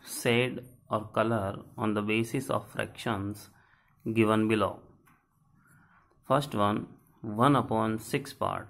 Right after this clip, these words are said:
Then we need to count total one, two, three, four, five, six, seven, eight, nine, ten, eleven, twelve. That means the total parts are twelve.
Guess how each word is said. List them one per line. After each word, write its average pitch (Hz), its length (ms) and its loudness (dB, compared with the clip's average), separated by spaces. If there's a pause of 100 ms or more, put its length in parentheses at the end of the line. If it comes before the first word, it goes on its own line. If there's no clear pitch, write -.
(100)
Then 104 380 -2 (880)
we 107 120 0
need 120 380 0
to 120 220 -4
count 98 480 0 (600)
total 101 520 2 (460)
one, 104 460 0
two, 101 320 -4
three, 101 380 -6
four, 101 320 -2
five, 98 240 -2
six, 101 400 -8
seven, 101 340 -4
eight, 98 240 -8
nine, 98 340 -4 (1200)
ten, 107 300 0
eleven, 104 320 -2
twelve. 101 340 -4 (320)
That 104 220 -8
means 107 460 -4 (760)
the 107 60 -8
total 113 460 2
parts 98 380 2
are 90 340 -2 (840)
twelve. 98 320 0